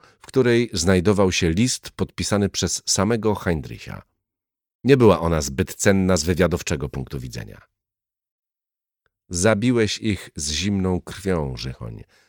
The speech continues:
mruknął Roniger. „Nie chciałeś, by wyszło na jaw, że jako agentów zatrudniasz zwykłych bandziorów”.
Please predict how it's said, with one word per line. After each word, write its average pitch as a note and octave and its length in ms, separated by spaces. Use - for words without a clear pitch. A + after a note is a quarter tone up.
mruknął D#2 440
Roniger. A1+ 520
„Nie G#2 160
chciałeś, F2+ 420
by D#2+ 160
wyszło F2 360
na F#2 180
jaw, F#2+ 220
że E2+ 280
jako F#2 320
agentów F#2+ 640
zatrudniasz F2+ 640
zwykłych D2+ 460
bandziorów”. B1+ 640